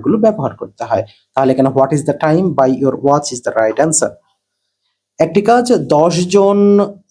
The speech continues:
ছয় দিনে করতে পারে। দশ জন যদি ছয় দিনে করতে পারে, তাহলে তিনজন লোক কাজটি কত দিনে করতে পারবে? তাহলে এখানে আমাদের কি করতে হবে? কত গুণ হয়ে যাবে? তাহলে এখানে সঠিক উত্তর হবে বিশ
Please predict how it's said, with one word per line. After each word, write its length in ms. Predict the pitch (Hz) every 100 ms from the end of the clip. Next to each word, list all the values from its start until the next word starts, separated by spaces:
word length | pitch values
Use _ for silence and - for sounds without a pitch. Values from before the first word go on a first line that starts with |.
| -
ছয় 180 | - 202
দিনে 200 | 160 113
করতে 200 | 113 - 104
পারে। 140 | 104 - _ _ _ _ _ _ - 123 139
দশ 160 | 156 180 180
জন 120 | 240 240
যদি 180 | 240 233 220 -
ছয় 200 | 180 175
দিনে 200 | 175 151 107
করতে 240 | 104 -
পারে, 340 | - 107 107 120 190 240 _ _
তাহলে 180 | 143 143 -
তিনজন 380 | 202 208 190 202 180
লোক 100 | 170 175 156
কাজটি 340 | 143 - 147 - 156
কত 240 | 147 - 151 143 123
দিনে 280 | 120 117 113 -
করতে 420 | 117 107 _ 139 226 - - _ _ _
পারবে? 400 | 110 101 104 107 117 - _ -
তাহলে 160 | 135
এখানে 160 | 143 156
আমাদের 180 | 147 143 139
কি 80 | 185 175
করতে 200 | 160 139
হবে? 120 | 139 131 151
কত 100 | 160
গুণ 120 | 165 160
হয়ে 140 | 151 135
যাবে? 220 | 131 131 131 131 _ _ _
তাহলে 160 | 123 120
এখানে 160 | 117 117
সঠিক 200 | - 120 120
উত্তর 160 | - 131
হবে 180 | 135 240 254 - _ _
বিশ 460 | 107 104 113 107 107